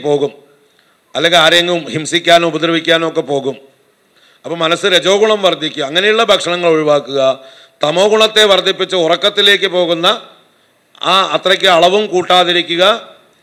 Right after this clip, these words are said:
ഭക്ഷണം കഴിക്കാതിരിക്കുക. സാത്വികമായ ഭക്ഷണം അല്പം കഴിച്ചതുകൊണ്ട് ഭക്ഷണം ഉണ്ടാക്കാൻ വേണ്ടി അന്നത്തെ ദിവസം പാഴാക്കി കളയണ്ട എന്നാ പറഞ്ഞിരിക്കുന്നത്.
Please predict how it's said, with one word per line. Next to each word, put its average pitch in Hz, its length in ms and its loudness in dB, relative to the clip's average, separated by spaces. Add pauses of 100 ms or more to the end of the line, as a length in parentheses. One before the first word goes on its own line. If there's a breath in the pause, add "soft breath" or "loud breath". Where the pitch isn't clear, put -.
(160)
ഭക്ഷണം 156 400 -6 (200)
കഴിക്കാതിരിക്കുക. 135 880 -4 (360 soft breath)
സാത്വികമായ 214 840 2
ഭക്ഷണം 160 520 -2 (120)
അല്പം 156 360 -4
കഴിച്ചതുകൊണ്ട് 156 760 -2 (880 soft breath)
ഭക്ഷണം 185 640 -2
ഉണ്ടാക്കാൻ 190 540 2
വേണ്ടി 190 440 -2 (100)
അന്നത്തെ 175 340 -4
ദിവസം 165 360 -4
പാഴാക്കി 156 460 -2
കളയണ്ട 147 420 -4
എന്നാ 135 240 -4
പറഞ്ഞിരിക്കുന്നത്. 113 520 -14